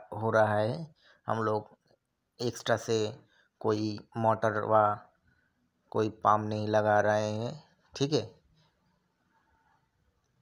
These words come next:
हम लोग अभी उसको अच्छा तरीके से होल कर रहे हैं। देखिए, बढ़िया तरीके से होल हो गया है। अभी हम लोग का जो टैंक कनेक्टर है, ये वाला हम लोग, हम लोग का जो लाइन है पौने इंच का है,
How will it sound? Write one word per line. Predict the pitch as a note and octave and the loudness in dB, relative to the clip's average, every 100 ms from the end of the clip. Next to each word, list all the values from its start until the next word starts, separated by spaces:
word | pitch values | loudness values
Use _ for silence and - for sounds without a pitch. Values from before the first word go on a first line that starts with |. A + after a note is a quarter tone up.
| - | -10
हम | G#2 A2 | -6 -2
लोग | G#2+ G#2+ | 0 0
अभी | G#2+ G#2+ - | -2 -6 -10
उसको | A2 - A2+ G#2+ - _ _ _ - | -14 -6 -4 -4 -8 _ _ _ -6
अच्छा | A#2 - A2+ | -6 -4 -4
तरीके | A2+ G#2+ A2 | -2 -2 -4
से | A2 A#2 | -6 -6
होल | G#2+ G#2+ G#2 | -4 -6 -4
कर | A2+ G#2 | -4 -2
रहे | G#2+ G#2+ | -4 -4
हैं। | A#2 - _ A2 | -8 -10 _ -8
देखिए, | G2+ - A#2 E3+ - _ _ _ | -8 -4 -6 -6 -12 _ _ _
बढ़िया | A2 G#2+ G#2+ | -2 0 0
तरीके | G#2+ G#2 A2+ | 0 -2 -4
से | - A2 | -4 -4
होल | G#2 G#2 | -2 -4
हो | G#2+ G2+ | -4 -2
गया | G#2 G2+ | -2 -2
है। | G#2+ C3+ - _ - - | -4 -8 -14 _ -18 -2
अभी | F#2+ G2+ | 0 0
हम | G#2+ G#2+ | -2 0
लोग | G#2 G2 | -2 0
का | G#2+ | -2
जो | G#2 G#2 - | -2 -6 -2
टैंक | G#2+ G#2 | 0 0
कनेक्टर | G2+ G#2+ G2 G#2+ G2+ | -2 -2 -4 -6 -4
है, | G#2 D#3 - _ _ _ _ _ _ | -6 -8 -14 _ _ _ _ _ _
ये | - G#2 | -4 0
वाला | G#2 G2+ | 2 0
हम | G#2 G#2 | -2 -4
लोग, | G2+ A2 - | -4 -8 -6
हम | A2+ G#2+ | -4 -2
लोग | G#2 - | -4 -2
का | A2 | -2
जो | G2+ G#2 | -2 -2
लाइन | G2+ G#2 G#2 | -2 -2 -4
है | A2 | -8
पौने | A2+ G#2+ G#2+ G#2 | -6 -6 -4 -6
इंच | G#2 - | -8 -4
का | G#2 | -4
है, | G2+ A#2+ | -4 -8